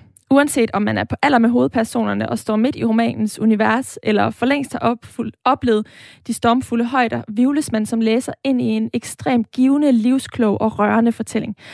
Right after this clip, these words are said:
som på næsten forunderlig vis synes at behandle snart alle aspekter af, hvorfor vi er dem, vi er." Og lidt senere, så skriver han så også i den her anmeldelse: Den indsigt i menneskers indre liv, som Rooney så ubesværet og frisk formidler, er i familie med de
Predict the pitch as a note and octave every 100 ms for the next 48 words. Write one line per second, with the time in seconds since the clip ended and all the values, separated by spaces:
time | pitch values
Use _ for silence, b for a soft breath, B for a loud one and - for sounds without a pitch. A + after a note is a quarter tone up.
0 | B - A#3 B3 B3 - A#3+ - C#4+ D4
1 | A3+ G#3 A3+ G#3 - A3 A3+ - G#3 -
2 | - B3 A#3+ G#3 - A3+ A3 - A#3+ B3+
3 | A3+ - G#3+ - G3+ G#3 - b b G3+
4 | A3 A3+ A3 - A3 A3 - A3 G#3 G#3
5 | G#3+ A3 - E3+ - _ B B B B
6 | B B3 D#4 - A#3+ B3 A#3+ A3+ - A3+
7 | G#3+ A3 - B3 G#3 G#3+ G#3+ G3+ G#3 G#3
8 | G#3+ A#3 B3+ - D#4 F4+ - A3 - A3+
9 | A3+ B3+ - A#3+ - A3 B3+ B3 A3+ C4+
10 | B3+ - G#3+ G#3+ A#3 B3+ A#3+ - - D#4
11 | - A3 A3+ A3 G3+ A3 A3+ - C#4 C#4
12 | - - A#3 B3 G#3+ - B B - A3+
13 | A3+ C4 C4 A3 A3 G#3+